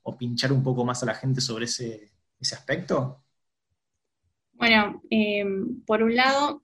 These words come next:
Speaker 2: eh, por ejemplo, cuando estamos en la feria, siempre, siempre nos preguntan sobre las pilas. Eh, por eso es que empezamos también con ese informe. Porque
Speaker 1: Claro.
Speaker 2: mucha gente, eh, las guarda en sus casas, dentro de las botellas,
Speaker 1: Mm.
Speaker 2: eh, y lo cual no recomendamos porque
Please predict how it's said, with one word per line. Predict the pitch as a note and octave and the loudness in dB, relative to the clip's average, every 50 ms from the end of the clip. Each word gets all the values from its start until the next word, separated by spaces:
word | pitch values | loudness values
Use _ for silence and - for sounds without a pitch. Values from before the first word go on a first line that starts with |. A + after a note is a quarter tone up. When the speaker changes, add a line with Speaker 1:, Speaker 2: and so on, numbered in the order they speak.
| _ - | _ -2
Speaker 2:
eh, | A3 G#3+ G#3+ A3 | -2 -2 -2 -2
por | - G#3+ | -4 -6
ejemplo, | A3 - A3 G#3+ G#3+ G#3+ G#3 - - | -4 -2 0 0 2 2 0 0 0
cuando | - G#3 G#3 G3+ G3+ | -2 0 0 -2 -2
estamos | F#3+ A3 A3+ A3+ A3+ A3+ | 0 2 2 2 2 0
en | G#3 | -2
la | G#3+ G#3 - | -2 -2 0
feria, | - A#3+ A3 - B3 A3 | 0 2 4 4 4 2
siempre, | A3 - - A3+ A#3+ B3 B3+ B3 A#3+ A3+ G#3+ | 2 0 0 2 2 2 2 2 2 2 2
siempre | A3 A3+ A#3 A#3+ A#3+ - C4+ | 2 0 0 0 0 0 0
nos | A#3 G#3+ A3 A3 | 0 0 -2 -2
preguntan | - G#3+ G#3 G#3 G#3 G#3+ G#3+ A3 A3 A3 | -4 -4 -4 -2 0 0 2 4 4 4
sobre | A3 G#3+ G3 F#3+ F#3+ | 2 2 0 -2 -2
las | F#3 F3+ - | -2 -4 -4
pilas. | - G3+ F#3+ F#3 F#3 F3+ - _ _ _ _ _ _ _ _ _ _ _ _ _ _ _ _ _ _ | -2 -2 0 0 -2 -4 -8 _ _ _ _ _ _ _ _ _ _ _ _ _ _ _ _ _ _
Eh, | - A3+ A3 G#3 G#3 G3+ G3 | 0 2 4 4 4 2 0
por | F#3+ G#3+ G3+ | 2 2 4
eso | A3 A3 B3+ | 4 4 0
es | A#3+ A#3+ | 0 2
que | A#3 | 2
empezamos | A3+ G#3+ G#3+ G#3 - A3 A3 A3 A3 | 2 4 2 2 4 4 4 4 4
también | A3 G#3 G#3+ A3 A3 | 4 4 4 4 4
con | A3 G#3+ A3 | 4 4 6
ese | A3 A3 A3 | 6 4 4
informe. | G#3+ G3+ - A3+ G#3+ G#3+ G3+ G3 F#3 - - _ _ _ _ _ _ _ _ _ _ _ _ | 2 2 2 2 2 2 2 -2 -6 -10 -14 _ _ _ _ _ _ _ _ _ _ _ _
Porque | - A3 G#3+ | 0 2 4
Speaker 1:
Claro. | A3 A3+ | 4 4
Speaker 2:
mucha | A#3+ B3 C4+ B3+ B3 | 2 2 0 0 0
gente, | B3 B3+ B3+ B3+ B3+ C4 C4 C4 B3+ - - - | 0 -2 -2 -2 0 2 2 4 2 2 0 0
eh, | A3 G#3+ G#3 G3+ F#3 - - - | 2 2 2 0 -2 -4 -6 -6
las | G#3 G3+ G3+ | -6 -4 -4
guarda | G#3 G#3+ A3+ A#3+ B3 B3 B3 A#3+ A#3 - A3 | 0 2 2 2 4 4 4 4 4 4 2
en | A3 G#3 | 0 0
sus | G#3 G#3+ G#3 A3 | 0 -2 -4 0
casas, | - C4+ C4+ C4 - C4 B3+ B3+ | 2 4 4 4 2 0 -2 -2
dentro | B3 G#3 G3+ G3 G3 G3+ | -2 -2 -2 -2 -2 0
de | G3+ G#3 G3+ | 0 0 0
las | G3 F#3+ - | -2 -4 -6
botellas, | G3+ G3+ G#3 A#3 A#3 A#3 - - A3+ A3 A3 - - _ _ _ _ _ _ _ - | -6 -4 -2 0 0 0 0 0 0 -2 -2 -6 -14 _ _ _ _ _ _ _ -2
Speaker 1:
Mm. | E3+ | 2
Speaker 2:
eh, | - A3 G#3 G#3 G3+ G3+ G3 F#3+ F#3+ G3+ G#3+ - - _ _ _ - - _ _ _ _ | 2 4 4 2 0 -2 -2 -2 -2 -2 -4 -8 -16 _ _ _ -20 -20 _ _ _ _
y | - A3 | -2 2
lo | G#3+ G#3+ G#3+ G#3+ | 4 4 4 4
cual | G#3+ G#3+ G#3+ A3 | 4 6 6 6
no | G#3+ G#3+ A3 | 6 6 4
recomendamos | A3 G#3+ G#3 G3 G3 G3 G3+ G3+ G#3 G#3+ A3 A3 - | 4 2 2 0 0 0 2 4 4 4 4 4 2
porque | G3+ F#3+ - G3 F#3+ G#3+ | 0 -4 -4 -4 -4 -4